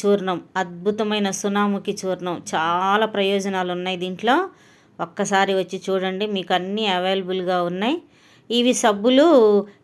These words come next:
ఎయిటీ పర్సెంటేజే ఉంటుందంట దీంట్లో. ఆ, చాలా హెల్త్కి చాలా మంచిదంట. ఆ, ఎక్కువ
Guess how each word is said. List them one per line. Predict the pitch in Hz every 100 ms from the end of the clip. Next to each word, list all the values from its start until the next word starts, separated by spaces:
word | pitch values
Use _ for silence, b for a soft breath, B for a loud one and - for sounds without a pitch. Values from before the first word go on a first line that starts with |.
| -
ఎయిటీ | 208 220 247
పర్సెంటేజే | 214 220 - 220 208 220 208 233
ఉంటుందంట | 208 185 185 185 180 180
దీంట్లో. | 175 185 175 214 277 415 - b b b b
ఆ, | 185 190 190 185 185 175 -
చాలా | 196 214
హెల్త్కి | 196 214 214 247 254
చాలా | 202 214 214 240
మంచిదంట. | 233 202 202 202 190 190 208 247 349 - b b b b b b 185
ఆ, | 196 196 190
ఎక్కువ | 202 208 214 247